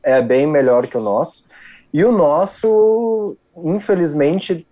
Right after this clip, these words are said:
não tem hoje mais nenhuma org, por exemplo, latino-americana apoiando. Acho que uma ou outra, assim, que talvez seja dos Manitos,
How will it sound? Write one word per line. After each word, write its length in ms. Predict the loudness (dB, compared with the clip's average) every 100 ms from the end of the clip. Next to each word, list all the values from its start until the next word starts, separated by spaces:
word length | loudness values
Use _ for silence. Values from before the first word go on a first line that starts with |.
| -8
não 220 | -4 -4
tem 420 | -2 -2 0 -2
hoje 460 | -4 0 2 2 2
mais 220 | 0 0
nenhuma 240 | 0 0 2
org, 200 | 0 -2
por 120 | -4
exemplo, 280 | -2 -2 -2
latino-americana 680 | -2 -2 -2 -2 -2 -2 -2
apoiando. 360 | 0 2 2
Acho 180 | 0 0
que 100 | 0
uma 260 | 0 2 0
ou 240 | 0 2
outra, 300 | 0 -2 -2
assim, 260 | -4 -4 -8
que 100 | -4
talvez 360 | -2 0 0
seja 360 | 0 0 2 0
dos 480 | 0 0 0 0 -2
Manitos, 680 | -2 -2 -4 -6 -10 -12